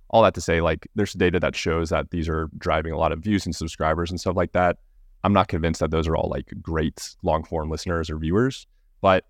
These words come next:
I think what it really is, and we're at the luxury of, we have budget to kind of play around with. I think it's just brand awareness in general. The fact that Sam, Sean, the hosts of Marketing Against the Grain,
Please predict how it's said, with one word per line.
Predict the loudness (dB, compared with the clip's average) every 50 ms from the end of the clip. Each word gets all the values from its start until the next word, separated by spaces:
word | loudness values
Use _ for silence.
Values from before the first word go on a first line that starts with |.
| -4
I | -4 -4
think | 0 2 2 2 2 0
what | 0 0 2 2
it | 2 2
really | 2 2 2 4 4 4
is, | 2 2 2 0 -2 -6 -12 -10 -6
and | -4 -4 -4 -4 -6 -8 -6
we're | -2 2 2 2 2
at | 2
the | 0
luxury | 0 0 -2 -2 -2 -2 0 0
of, | 0 0
we | -2 -2
have | 0 0 2 0 0 -2 -4 -2
budget | -2 -2 0 -2 -4 -4
to | -6 -8
kind | -4 -4 -4 -4
of | -4 -6 -6
play | -4 -2 -2
around | 0 0 0 0 0
with. | 0 0 0 -2 -4 -14 _ _ _ _ _ _ _ -2
I | 0 2
think | 4 4 4
it's | 2 2 0
just | 0 0 0 0 -2
brand | -4 -2 -2 -2 -2 0
awareness | 0 2 2 2 0 -2 -2 -4
in | -4 -4
general. | -2 -2 0 2 2 2 0 0 -4 _ -10
The | -10 -2
fact | 4 4 4 6 6 4
that | 2 2 2 -2 -6
Sam, | -4 -2 0 2 0 0
Sean, | 0 0 0 2 2 2 2 0 0 -2 -6 _
the | -4 -2
hosts | 0 0 0 -2 -2
of | -2
Marketing | 0 0 0 0 -2 -4 -2
Against | -2 -4 -6 -8
the | -8
Grain, | -2 0 2 2 2 2 0 -2 -2